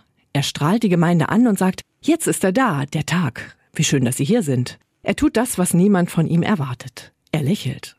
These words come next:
und spricht dann aus, was viele belastet. Er redet nicht schön, aber versucht der Feier etwas Positives abzugewinnen,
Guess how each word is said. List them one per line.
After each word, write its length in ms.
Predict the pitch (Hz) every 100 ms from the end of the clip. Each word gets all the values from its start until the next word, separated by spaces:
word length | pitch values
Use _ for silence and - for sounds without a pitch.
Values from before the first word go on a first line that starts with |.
| -
und 140 | 196
spricht 300 | - 226 -
dann 180 | 180 202
aus, 360 | - 139 147 -
was 160 | 156
viele 200 | - 139
belastet. 600 | 139 143 113 - - - -
Er 160 | 190 202
redet 260 | 233 226
nicht 220 | 254 269 -
schön, 380 | - 127 127 - -
aber 200 | 175 190
versucht 380 | 254 240 -
der 60 | 240
Feier 300 | - 190 180
etwas 240 | 165 190
Positives 600 | - 156 147 143 147 127 -
abzugewinnen, 680 | - - 143 139 123 123